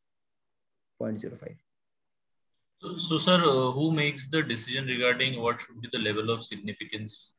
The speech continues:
Speaker 2: whether it should be zero point zero five or, uh, greater than that or less than that?
Speaker 1: The criticality of the problem you are solving. So let's example, you are trying to measure, uh,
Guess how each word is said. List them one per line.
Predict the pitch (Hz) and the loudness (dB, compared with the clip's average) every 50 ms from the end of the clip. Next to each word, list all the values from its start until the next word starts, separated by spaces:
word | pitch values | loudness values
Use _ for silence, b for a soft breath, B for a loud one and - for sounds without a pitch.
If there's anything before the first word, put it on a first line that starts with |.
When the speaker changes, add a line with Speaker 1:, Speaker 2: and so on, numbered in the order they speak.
| _ _ | _ _
Speaker 2:
whether | - 107 107 113 | -8 -6 -2 -2
it | 110 110 | -2 -2
should | 110 - 120 113 | -4 -6 -6 -6
be | 117 117 | -4 -4
zero | 110 110 107 110 | -2 0 0 -2
point | 104 113 117 113 107 | -2 -2 -2 -2 -2
zero | 107 104 107 107 104 | -2 -2 -2 -2 0
five | - 117 110 110 110 107 | 2 2 2 2 2 0
or, | 107 107 110 107 101 - - - _ - | 0 2 2 0 -2 -4 -8 -12 _ -4
uh, | 104 101 95 95 92 - - - - - - - | -2 0 0 0 -2 -4 -8 -14 -16 -14 -8 -4
greater | 107 107 104 113 113 110 | -4 -2 -2 -2 0 0
than | 113 110 104 104 | 2 0 2 2
that | 104 98 101 | 0 0 0
or | 104 101 | -2 -2
less | 98 98 98 95 | -2 -2 -4 -4
than | 98 98 98 | -6 -6 -6
that? | 98 98 - - _ _ _ _ _ _ _ _ _ _ _ - - - - - | -6 -8 -10 -14 _ _ _ _ _ _ _ _ _ _ _ -20 -20 -20 -4 0
Speaker 1:
The | 151 156 | 0 2
criticality | 160 - 170 175 160 202 196 202 202 208 208 208 220 220 | 4 6 6 8 8 6 8 8 8 8 8 8 8 6
of | 208 175 | 8 8
the | - | 6
problem | - 170 185 170 160 170 180 180 | 6 8 8 8 8 8 6 8
you | 175 170 165 | 8 8 8
are | 165 160 | 8 8
solving. | 165 143 123 120 120 113 117 117 117 - _ | 6 6 6 6 6 4 2 0 -2 -4 _
So | _ - 151 | _ 0 2
let's | 156 147 | 2 2
example, | 160 170 165 156 156 147 170 175 | 2 0 0 0 2 2 2 4
you | 160 170 | 4 4
are | 170 | 4
trying | 160 147 143 139 143 156 151 151 | 4 2 2 2 2 0 2 4
to | 175 180 180 170 180 - _ _ _ _ _ _ - | 4 6 4 4 2 -4 _ _ _ _ _ _ -2
measure, | 127 127 127 135 143 156 151 151 170 175 156 127 117 - - - _ _ _ _ _ _ _ _ _ _ - | 0 2 4 4 4 4 2 4 4 4 2 2 -2 -6 -14 -20 _ _ _ _ _ _ _ _ _ _ -2
uh, | 135 135 131 127 127 127 127 123 123 123 123 120 | 0 2 2 4 4 4 4 4 4 4 4 2